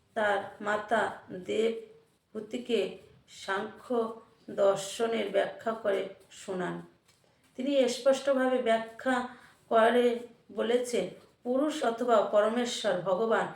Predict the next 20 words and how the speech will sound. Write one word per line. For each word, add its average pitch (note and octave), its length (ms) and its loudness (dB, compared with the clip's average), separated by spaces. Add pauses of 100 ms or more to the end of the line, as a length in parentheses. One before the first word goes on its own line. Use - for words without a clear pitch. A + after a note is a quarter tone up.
(220)
সক্রিয় G3 580 -2 (360)
এবং G3+ 380 0
প্রকৃতির A#3 640 -6
প্রতি G#3+ 500 -6 (340)
দৃষ্টিপাত B3 640 -2 (440)
করার G#3 320 4 (120)
মাধ্যমে G3 380 0 (120)
তিনি G#3 200 -6 (140)
সৃষ্টি G3+ 400 -12
করেন G3 220 4 (440)
বেদে G#3 320 0 (200)
এবং G3 220 0 (640)
ভগবদ্গীতাতে। G3 960 0 (440)
এটি A#3+ 200 -4 (640)
স্বীকৃত C#4+ 580 -4 (160)
হয়েছে, F3+ 360 -2 (520)
বেদের G#3 360 4 (140)
বর্ণনা G3+ 560 0 (200)
সূচিত G#3+ 480 -10 (580)
করে, A2 260 4